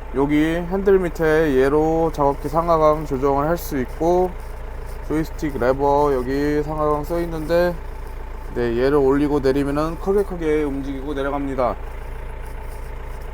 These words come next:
작업할 때 미세 컨트롤 하려면은 얘로 까딱거리면 되기 때문에 엄지손 올려놓고 올리고 내릴 때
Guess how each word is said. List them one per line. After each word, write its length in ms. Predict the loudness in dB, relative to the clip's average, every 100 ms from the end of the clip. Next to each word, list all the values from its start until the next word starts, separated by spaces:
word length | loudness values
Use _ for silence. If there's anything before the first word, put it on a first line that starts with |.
| -2
작업할 520 | 2 4 6 6 6
때 280 | 4 4 2
미세 280 | 0 -2 0
컨트롤 460 | 0 0 2 4
하려면은 800 | 6 6 6 4 4 4 4 2
얘로 340 | 2 4 2 4
까딱거리면 580 | 2 2 2 2 2
되기 160 | 0 -2
때문에 300 | -2 -4 -2
엄지손 480 | -2 -2 -4 -2 0
올려놓고 640 | 0 0 -2 0 2 4 4
올리고 260 | 2 2
내릴 220 | 2 0
때 400 | 0 2 4 4